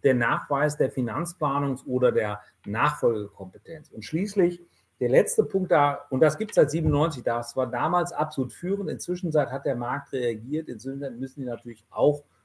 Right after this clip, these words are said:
ein schufa-Zeugnis oder schufa-Auskunft et cetera einreichen. Damals war das, äh, absolut revolutionär, als wir damit begonnen haben. Und vor allem, und das ist, glaube ich, ganz wichtig, ähm, für Sie als Kundinnen und Kunden,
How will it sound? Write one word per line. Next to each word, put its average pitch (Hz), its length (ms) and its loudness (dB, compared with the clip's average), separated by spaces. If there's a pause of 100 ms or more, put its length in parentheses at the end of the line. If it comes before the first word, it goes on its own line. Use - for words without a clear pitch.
(260)
ein 98 60 -10
schufa-Zeugnis 113 880 -4
oder 98 160 -4
schufa-Auskunft 110 880 -4
et - 140 -16
cetera 151 340 -6
einreichen. 95 480 -12
Damals 131 460 -6
war 107 160 -6
das, 107 260 -6 (500)
äh, 110 60 -6
absolut 127 600 0
revolutionär, 123 800 -2
als 147 160 -6
wir 123 60 -6
damit 107 280 -4
begonnen 127 380 -8
haben. 123 420 -6 (760)
Und 170 360 4 (120)
vor 113 200 -2
allem, 139 220 2
und 117 80 -4
das 127 160 -2
ist, 131 140 -10
glaube 113 200 -2
ich, 107 80 -12
ganz 95 240 -4
wichtig, 123 520 -4 (480)
ähm, 127 300 4
für 107 300 -6
Sie 127 200 2
als 110 180 0
Kundinnen 139 360 4
und 101 160 -4
Kunden, 139 560 -2